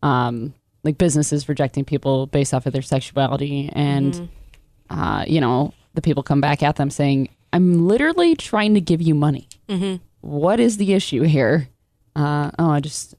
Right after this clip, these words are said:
Speaker 1: I don't like how you live your life." Well, I don't like how you live your life by being a jerk to people, but at the same
Speaker 2: <laughs>
Speaker 1: time, I'm still trying to give you money here.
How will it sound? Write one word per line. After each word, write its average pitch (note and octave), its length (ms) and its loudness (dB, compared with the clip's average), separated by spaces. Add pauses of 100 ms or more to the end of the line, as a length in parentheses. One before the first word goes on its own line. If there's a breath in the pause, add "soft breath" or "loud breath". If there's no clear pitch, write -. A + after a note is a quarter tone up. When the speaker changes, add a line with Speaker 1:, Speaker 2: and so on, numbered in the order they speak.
Speaker 1:
I D#3 120 2
don't D3+ 160 4
like C#3+ 280 0 (580)
how D#3 160 0
you D#3 140 2
live C#3+ 160 -2
your C#3+ 120 -2
life." C#3 280 -2 (360)
Well, D#3+ 360 2 (520)
I D#3+ 60 2
don't E3+ 100 2
like F#3 120 0
how A3 60 4
you G3 180 2
live G#3+ 180 0
your C4 180 2
life E3 240 2
by F3 100 0
being F#3+ 180 0
a F#3 40 2
jerk B3 240 0
to - 80 -6
people, E3 280 2
but - 140 2
at - 80 0
the C4 80 -2
same G3 260 2
Speaker 2:
<laughs> G3 140 0
Speaker 1:
time, A#3 240 2
I'm E3 160 0
still C4 300 -2
trying G3 160 2
to F#3+ 60 2
give E3+ 140 0
you D#3+ 140 2
money C#3+ 280 2
here. C#3 340 0